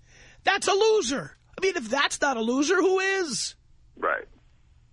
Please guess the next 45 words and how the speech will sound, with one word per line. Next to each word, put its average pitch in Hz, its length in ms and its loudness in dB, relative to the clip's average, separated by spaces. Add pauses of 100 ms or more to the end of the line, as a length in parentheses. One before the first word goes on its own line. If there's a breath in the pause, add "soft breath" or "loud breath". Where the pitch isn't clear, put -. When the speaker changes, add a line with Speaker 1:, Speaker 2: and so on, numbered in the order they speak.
(300)
Speaker 2:
But 139 100 -2
obviously, 180 320 -4
I 120 40 -6
mean, 123 140 -2
I 123 60 -2
can 120 180 -16
still 139 140 -12
do 120 120 -6
something 196 280 -4
Speaker 1:
You 285 100 4
Speaker 2:
about 349 100 4
Speaker 1:
have 339 100 4
Speaker 2:
it, 285 40 -14
right? 226 100 -4
Speaker 1:
dug 269 300 0
yourself 220 640 -2
a 208 120 2
big, 185 720 0 (200)
fat - 800 -2 (280)
hole. 135 420 -4 (800)
Speaker 2:
Right. - 260 -4 (260)
But 120 200 0
which 120 260 -2
I 117 40 0
can 123 180 -6
still 139 160 0
do 123 180 -4
something 117 220 -2
about, 110 320 -2
right? 123 220 -4
Speaker 1:
It's - 100 -6
highly 392 460 0
unlikely. 349 580 -4 (560 loud breath)
I - 80 0
mean, 277 100 -2
you 254 100 0
can 196 120 -2
Speaker 2:
Why 170 40 0
is - 60 -2
that? - 40 -4
Speaker 1:
try, 320 500 2
and 240 140 -2
you 180 100 -4
should 415 340 -2
try. 170 500 -4